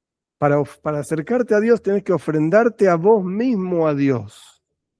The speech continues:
¿Qué tenés que ofrendar de vos mismo? Tenés que ofrendar tu alma animal.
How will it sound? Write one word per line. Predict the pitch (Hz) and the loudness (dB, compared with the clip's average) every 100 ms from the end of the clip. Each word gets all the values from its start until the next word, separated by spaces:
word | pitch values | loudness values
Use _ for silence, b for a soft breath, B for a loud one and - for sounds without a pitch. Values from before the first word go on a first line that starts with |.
| _ _ _ _ - | _ _ _ _ -10
¿Qué | |
tenés | 240 214 165 | -4 0 0
que | - | 0
ofrendar | 139 - 143 135 143 135 | -2 0 -2 2 0 0
de | 131 | -2
vos | 131 113 | -4 -6
mismo? | 135 120 139 208 233 - _ _ _ _ _ _ _ _ _ _ _ _ | -6 -6 -4 -4 -4 -12 _ _ _ _ _ _ _ _ _ _ _ _
Tenés | 135 160 | -14 -10
que | 170 | -8
ofrendar | 147 151 165 | -8 -6 -6
tu | 143 160 | -2 -2
alma | 156 | 0
animal. | 143 127 113 - | 0 -2 -4 -12